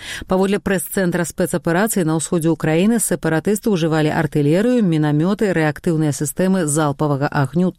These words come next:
танкі. За суткі на Донбасе загінулі васьмёра украінскіх вайскоўцаў, шаснаццаць паранена, заявіў прадстаўнік адміністрацыі прэзідэнта ў пытаннях ато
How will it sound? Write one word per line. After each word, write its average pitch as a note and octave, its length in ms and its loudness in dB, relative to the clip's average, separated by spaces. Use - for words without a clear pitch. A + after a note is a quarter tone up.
танкі. D3 480 0
За D#3 200 2
суткі A3+ 480 -2
на D#3 160 0
Донбасе D#3+ 400 0
загінулі D#3+ 480 0
васьмёра F3 480 0
украінскіх D3+ 560 -4
вайскоўцаў, F3 560 0
шаснаццаць F3+ 920 -2
паранена, D#3 720 0
заявіў E3+ 320 2
прадстаўнік E3 560 -2
адміністрацыі D#3 640 0
прэзідэнта D#3 480 0
ў D3+ 80 0
пытаннях C#3+ 480 -2
ато D3+ 240 0